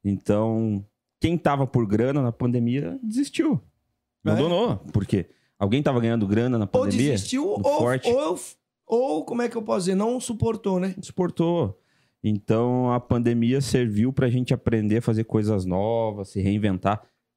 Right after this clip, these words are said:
Speaker 1: Claro, graças a Deus a gente não teve nenhum problema de saúde, né?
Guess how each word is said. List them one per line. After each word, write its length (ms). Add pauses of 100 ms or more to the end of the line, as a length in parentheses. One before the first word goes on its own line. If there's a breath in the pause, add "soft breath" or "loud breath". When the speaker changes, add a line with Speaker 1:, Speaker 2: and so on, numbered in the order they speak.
Speaker 1:
Claro, 460 (300)
graças 300
a 60
Deus 200
a 40
gente 140
não 80
teve 140
nenhum 140
problema 640 (380)
de 120
saúde, 640
né? 200